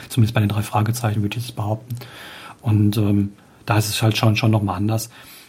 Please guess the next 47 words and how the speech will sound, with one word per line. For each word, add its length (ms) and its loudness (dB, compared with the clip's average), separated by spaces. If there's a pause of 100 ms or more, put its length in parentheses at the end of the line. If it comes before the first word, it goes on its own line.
Aber 200 2
wie 60 2
gesagt, 320 2
Romane, 840 2 (100)
äh, 60 -14 (360)
viele 280 -2
Romane 320 2
sind 200 0
ja 100 -6
auch, 220 -4
ähm, 760 -4 (120)
wenn's 220 -6
nicht 140 -6
die 60 6
großen 380 2
sind, 360 -2
die, 40 -6
die 200 0
über 260 0
Wochen 360 2 (500)
irgendwie 180 0
in 80 2
den, 160 2
in 140 0
den, 320 -2 (800)
äh, 60 -8
Regalen 920 2
stehen, 440 2
an 80 6
den 100 2
Bestsellerlisten, 880 0
dann, 240 2
dann 160 2
sind's, 340 -2
es 160 -6
sind 220 0
viele 340 4 (160)
Romane 460 4
ja 80 4
auch 160 -2
einfach 280 -2
nur, 220 2
äh, 480 0
als 140 -6
Taschenbuch 340 2
produziert 560 0
und 220 0